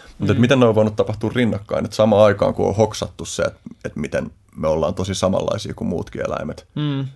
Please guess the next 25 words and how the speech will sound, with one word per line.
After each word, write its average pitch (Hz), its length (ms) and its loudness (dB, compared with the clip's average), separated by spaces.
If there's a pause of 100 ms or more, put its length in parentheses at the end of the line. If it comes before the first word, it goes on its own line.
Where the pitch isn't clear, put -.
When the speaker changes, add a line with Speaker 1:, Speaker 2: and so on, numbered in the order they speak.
(440)
Speaker 2:
Niin. 170 480 2 (400)
Speaker 1:
Niin. - 140 -10 (1400)
Ja 151 60 6
ehkä - 140 2
siinä 139 160 6
osittain 139 300 2
sitäkin, 127 220 0
että 120 100 -2
se 127 80 2
on - 20 6
ollut 120 160 4
liian 117 160 4
paksua 113 380 2
niellä. - 300 -2 (480)
Et - 80 -14
sit 120 160 0
on 101 60 0
pitänyt 113 300 2
rakentaa - 340 2
semmonen - 280 -6
suoja 101 320 0
siihen 107 260 -8
ympärille - 440 -8
sen - 200 -10
takia. - 220 -16